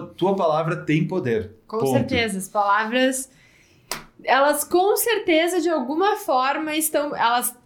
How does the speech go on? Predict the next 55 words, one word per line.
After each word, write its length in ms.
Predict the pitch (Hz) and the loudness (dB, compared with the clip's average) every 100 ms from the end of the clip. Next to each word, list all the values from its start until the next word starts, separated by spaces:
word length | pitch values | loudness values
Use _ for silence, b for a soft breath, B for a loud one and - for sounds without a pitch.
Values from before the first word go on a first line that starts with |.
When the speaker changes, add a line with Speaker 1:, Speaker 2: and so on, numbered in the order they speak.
| _ _ _ - | _ _ _ -10
Speaker 2:
estão 360 | 226 - 311 311 | -4 2 2 4
presentes 480 | 381 311 294 294 294 | 4 2 0 -2 -6
no 120 | 294 | -2
nosso 320 | 254 262 226 | -2 -2 -4
dia 140 | 254 | -4
a 40 | 208 | -2
dia, 360 | 202 277 311 | -2 2 2
é 40 | 269 | 2
uma 160 | 302 | -2
forma 300 | 302 269 277 | -2 -2 -2
de 100 | 254 | -4
a 40 | 254 | -6
gente 180 | 262 - | -6 -6
se 140 | 294 | -6
comunicar, 760 | 277 262 254 247 220 226 226 269 | -4 -4 -6 -10 -2 0 2 0
então 300 | 277 285 285 B B - | -2 -2 -4 B B 2
tem 120 | 330 | 2
que 40 | |
ter 80 | 392 | 4
muito 220 | 359 339 - | 2 0 -2
cuidado 400 | 381 277 269 269 | 2 4 4 0
com 200 | 277 262 | -4 -2
o 60 | |
que 140 | 262 262 | 0 0
se 160 | 277 | -2
fala. 460 | - 240 196 185 - B B | 2 4 4 2 -4 B B
E 140 | 269 349 | 2 4
ele 220 | 403 381 | 6 4
tem 260 | 381 294 285 | 2 -2 -2
um 60 | 277 | -2
segundo 480 | 311 226 262 294 311 | 0 0 -2 0 0
estudo 600 | 320 269 247 254 320 339 | 0 -2 -4 -2 -2 -2
que 160 | - | 0
é 160 | 269 269 | 2 2
sobre 360 | 269 285 247 285 | 0 -2 -2 -2
moléculas 840 | 277 269 269 320 381 339 311 254 | -2 2 2 2 2 2 2 0
da 120 | 262 | 0
água. 480 | 214 185 214 233 277 B B B | 0 0 -2 0 -2 B B B
Speaker 1:
É, 240 | 113 110 | 0 0
Speaker 2:
E 400 | 127 127 131 120 | 0 0 0 -2
Speaker 1:
o, 40 | 131 | -4
o 20 | |
nome 220 | 127 - 131 | -6 -4 0
Speaker 2:
conta 220 | - - | 2 2
Speaker 1:
da 120 | - | 0
Speaker 2:
tu 40 | |
que 60 | 320 | 0
é 20 | |
Speaker 1:
pesquisa 320 | 330 - 320 311 | 0 0 -2 0
Speaker 2:
melhor. 320 | 156 226 139 | 2 2 0
Speaker 1:
é 80 | 143 | 0
A 80 | 147 | 0
Mensagem 640 | 147 151 139 139 160 180 | 0 0 0 0 2 0
da 160 | 156 120 | 2 0
Água. 420 | 104 90 90 - | -2 -4 -8 -10